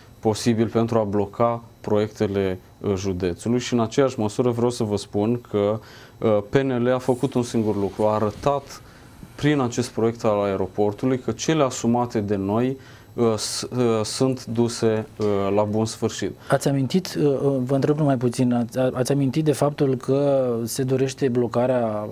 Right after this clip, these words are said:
Speaker 2: acestui proiect
Speaker 1: Da.
Speaker 2: de la aeroport, inclusiv schimbarea conducerii.
Speaker 1: Da.
Speaker 2: Aveți, uh,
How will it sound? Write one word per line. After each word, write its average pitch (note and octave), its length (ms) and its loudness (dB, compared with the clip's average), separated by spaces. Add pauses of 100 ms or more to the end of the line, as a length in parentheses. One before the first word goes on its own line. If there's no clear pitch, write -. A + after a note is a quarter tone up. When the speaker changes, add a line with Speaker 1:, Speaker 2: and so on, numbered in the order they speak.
Speaker 2:
acestui A2+ 420 -4
proiect A2 300 0
Speaker 1:
Da. F#2 100 0
Speaker 2:
de B2 60 0
la A#2+ 100 2
aeroport, A#2+ 580 -2
inclusiv E3+ 500 0
schimbarea C#3+ 640 0
conducerii. B2+ 560 -2
Speaker 1:
Da. G#2 140 4 (680)
Speaker 2:
Aveți, B2+ 480 0
uh, B2 140 0